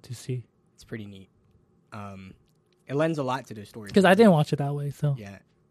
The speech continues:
Speaker 2: It lends a lot to the story. Like, it made sense. Like, like, that's why I didn't question it.
Speaker 1: Mm.
Speaker 2: I was like, "Oh, that definitely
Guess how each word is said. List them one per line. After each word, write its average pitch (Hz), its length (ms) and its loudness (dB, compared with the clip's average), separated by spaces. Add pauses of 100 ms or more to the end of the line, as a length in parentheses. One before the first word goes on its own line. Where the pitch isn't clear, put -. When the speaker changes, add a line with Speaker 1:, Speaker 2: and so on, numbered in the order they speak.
(120)
Speaker 2:
It 147 60 -6
lends 175 300 2
a 165 60 2
lot 156 200 0
to 139 80 -10
the 127 40 -8
story. 117 180 -12
Like, 104 100 -10
it 107 100 -8
made 120 200 -6
sense. - 360 -16
Like, 95 260 -20 (640)
like, 107 80 -16
that's 110 140 -12
why 143 80 -4
I 127 40 -4
didn't 110 180 -10
question 113 320 -16
it. 151 160 -16 (100)
Speaker 1:
Mm. 127 260 -2
Speaker 2:
I 113 40 -18
was 104 120 -18
like, 98 240 -18
"Oh, 202 180 -10
that 123 220 -16
definitely 131 240 -16